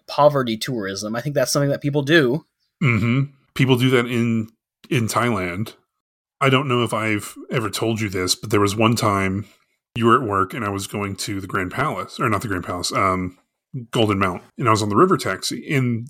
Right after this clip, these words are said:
Speaker 2: when you're on the river taxi, you pass through some very impoverished areas of people that live right on the river. They,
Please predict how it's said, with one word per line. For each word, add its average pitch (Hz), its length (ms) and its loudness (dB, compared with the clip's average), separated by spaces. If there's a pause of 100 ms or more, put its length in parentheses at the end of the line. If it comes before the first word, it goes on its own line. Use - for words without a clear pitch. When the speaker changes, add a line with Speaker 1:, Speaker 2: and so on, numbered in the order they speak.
Speaker 2:
when 123 220 2
you're 131 140 -2
on 151 140 2
the 127 80 2
river 160 200 2
taxi, 104 420 -4
you 120 160 -2
pass 147 300 -4
through 139 160 2
some 107 200 0
very 131 380 6
impoverished 120 640 2
areas 135 560 2 (1080)
of 127 120 -2
people 117 140 4
that 120 140 0
live 107 240 4
right 104 180 6
on 131 80 4
the 139 80 2
river. 95 280 6
They, 95 140 2